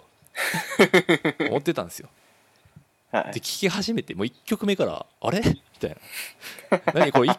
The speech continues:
Speaker 2: 曲目からクラシック来てるけど、どうなんの？この後」みたいな。
Speaker 1: <laughs> おっしゃる通り。
Speaker 2: あの、ピーブイになってるやつね。グッド、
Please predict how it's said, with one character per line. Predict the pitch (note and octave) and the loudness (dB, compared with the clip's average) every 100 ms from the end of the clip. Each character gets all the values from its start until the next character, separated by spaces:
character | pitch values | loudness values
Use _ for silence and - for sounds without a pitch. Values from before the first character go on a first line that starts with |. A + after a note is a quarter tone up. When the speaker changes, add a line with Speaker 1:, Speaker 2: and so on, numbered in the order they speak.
| - | 0
Speaker 2:
曲 | C4 C4 | 0 2
目 | C4 | 2
か | B3 | 2
ら | D#3+ | 2
ク | - D#3+ | 2 0
ラ | |
シ | D3 D#3 | 0 -2
ッ | |
ク | - | -4
来 | - | -2
て | - | 0
る | A2 | 0
け | F2+ | -2
ど、 | E2 - - | -6 -12 -4
ど | A2 G3 | 0 2
う | |
な | D3 | 2
ん | |
の？ | F#2 | 0
こ | G#2+ G2 | -2 0
の | F#2 | 0
後」 | - F#2 | -2 -2
み | |
た | F#2+ | -2
い | A#2+ - - - D3 C3+ - - | -2 -8 -12 -4 -4 -2 -6 -4
な。 | A#2 - - - _ _ _ _ _ _ _ - | -6 -8 -20 -20 _ _ _ _ _ _ _ -16
Speaker 1:
<laughs> | G3+ | -10
お | B2 | -4
っ | |
し | - - | -2 -2
ゃ | |
る | G2 | -4
通 | G2+ F2+ | -4 -6
り。 | - - _ _ _ _ _ | -8 -16 _ _ _ _ _
Speaker 2:
あ | - | -10
の、 | G2 | -2
ピ | A2 | 0
ー | |
ブ | G2+ | 0
イ | |
に | F2 | -4
な | |
っ | - | -8
て | E2 | -10
る | |
や | |
つ | - | -10
ね。 | - B2 - | -18 -20 -12
グ | |
ッ | G2 _ - | -12 _ -6
ド、 | F#2 | -6